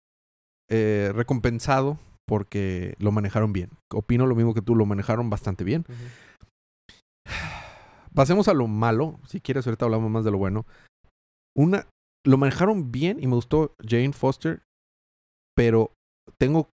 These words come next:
Speaker 1: algunas críticas, no con, ni con la actriz ni con los diálogos, con tema de la producción. Hay dos escenas al inicio de cuando, eh, sale Jane como Mighty Thor que no me gusta el maquillaje. No me gusta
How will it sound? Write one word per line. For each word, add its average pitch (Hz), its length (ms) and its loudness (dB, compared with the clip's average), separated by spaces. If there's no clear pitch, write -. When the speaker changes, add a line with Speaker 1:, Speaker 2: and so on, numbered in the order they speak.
Speaker 1:
algunas 117 400 0
críticas, 127 640 -6
no 120 360 0
con, 151 200 -2
ni 117 80 -2
con 110 160 -2
la 104 60 -2
actriz 147 260 -2
ni 180 100 -2
con 135 120 0
los 101 80 0
diálogos, 92 360 -4
con 104 240 -2
tema 139 680 0
de 101 360 -2
la 95 120 -6
producción. 95 460 -4
Hay 147 200 2
dos 156 200 0
escenas 151 560 -2
al 117 120 2
inicio 123 380 0
de 104 80 0
cuando, 95 500 -2
eh, 92 200 -4
sale 107 540 -2
Jane 104 240 -2
como 92 640 -4
Mighty 101 360 -2
Thor 101 300 -2
que 113 320 0
no 117 220 2
me 127 140 2
gusta 110 220 -4
el 101 60 -4
maquillaje. 92 440 -10
No 123 160 4
me 131 80 4
gusta 135 340 -4